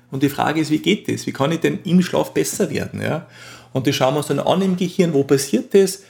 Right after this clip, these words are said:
Wo wird das neu vernetzt? Wo werden Informationen hingespielt? Und da kann man tatsächlich finden, dass das Gehirn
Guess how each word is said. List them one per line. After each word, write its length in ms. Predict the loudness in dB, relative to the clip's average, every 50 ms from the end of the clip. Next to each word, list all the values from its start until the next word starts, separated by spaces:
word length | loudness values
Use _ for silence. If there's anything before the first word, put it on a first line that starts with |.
| _ -4
Wo 120 | -2 2 2
wird 160 | 2 4 4
das 120 | 0 2
neu 220 | 2 2 2 2 0
vernetzt? 540 | 0 -2 -2 0 0 0 0 -2 -8 -6 -2
Wo 80 | 0 2
werden 120 | 2 2 0
Informationen 500 | -4 -6 -4 -4 -4 -2 -2 -2 0 2
hingespielt? 680 | 4 4 4 4 2 0 -2 -2 -2 -2 -2 0 -2
Und 120 | -2 0 0
da 120 | 0 0 -2 -8 _ _ _ _
kann 160 | -4 0 2 2
man 100 | 2 2
tatsächlich 480 | 0 0 2 0 0 0 0 -2 -4
finden, 460 | -4 -4 -4 -2 0 0 -2 -2 -4 -8 -18 -20 -20 -20 -8 -2
dass 160 | -2 -2 0
das 180 | 0 -2 -2 -2
Gehirn 380 | -4 -2 2 4 4 4 2